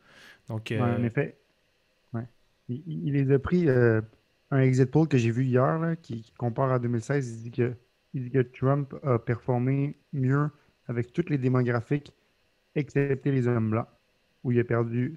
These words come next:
Speaker 2: cinq points. Mais white women, euh, femmes blanches, plus deux, hommes noirs, plus quatre, femmes noires, plus quatre, la, la, hommes latinos,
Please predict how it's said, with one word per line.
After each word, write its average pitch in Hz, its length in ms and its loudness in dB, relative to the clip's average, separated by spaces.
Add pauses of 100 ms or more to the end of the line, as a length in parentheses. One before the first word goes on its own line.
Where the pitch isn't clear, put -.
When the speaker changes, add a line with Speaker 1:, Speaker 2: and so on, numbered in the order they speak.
Speaker 2:
cinq 123 200 -2
points. 131 180 2
Mais 120 180 0 (540)
white 139 300 4
women, 135 320 4
euh, 143 100 -8 (180)
femmes 135 220 2
blanches, 135 400 4 (220)
plus 120 240 2
deux, 131 440 4 (380)
hommes 127 160 2
noirs, 123 480 2
plus 120 220 -4
quatre, 127 420 0 (560)
femmes 123 180 2
noires, 123 280 2 (140)
plus 127 200 0
quatre, - 400 -2 (560)
la, 123 240 -4
la, 127 320 -8 (180)
hommes 139 180 2
latinos, 131 460 2